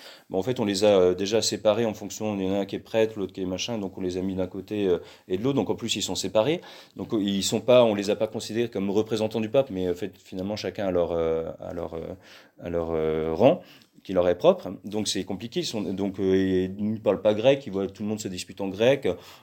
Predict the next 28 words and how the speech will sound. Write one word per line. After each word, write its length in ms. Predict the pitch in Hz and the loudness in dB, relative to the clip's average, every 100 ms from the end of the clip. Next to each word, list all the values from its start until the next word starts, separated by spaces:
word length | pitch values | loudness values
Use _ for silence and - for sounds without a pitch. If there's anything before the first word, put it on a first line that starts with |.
| - | -10
En 160 | 87 85 | -8 -6
plus, 200 | 113 - | -8 -4
t'es 60 | |
en 140 | 92 82 | -2 -2
théologie, 500 | 98 92 95 113 117 | 0 0 0 2 0
et 60 | |
puis 100 | 90 | -2
comme 220 | - 107 | -2 0
déjà 260 | 101 104 117 | 2 6 6
les 160 | 95 92 | 4 0
termes 240 | 117 87 | -2 -2
sont 160 | - 92 | -6 -4
pas 140 | 98 | -2
bien 180 | 92 98 | -2 -4
fondés, 300 | - 107 117 | -4 -6 -4
enfin, 120 | 87 | -4
vous 120 | 90 | -6
voyez, 160 | 95 110 | -4 -2
imaginez 480 | 101 98 95 107 117 | 0 0 2 0 -2
le 80 | |
truc, 260 | - 127 123 | -2 -6 -2
euh, 300 | 92 85 85 - - - - | 0 2 0 -2 -14 -20 -10
donc, 160 | 90 87 | -8 -2
euh, 100 | 90 | -2
totalement 440 | 101 92 104 120 | 0 0 2 2
un 40 | 95 | 0
peu 120 | 92 | 0
dépassé. 360 | 95 95 - | -2 -2 -6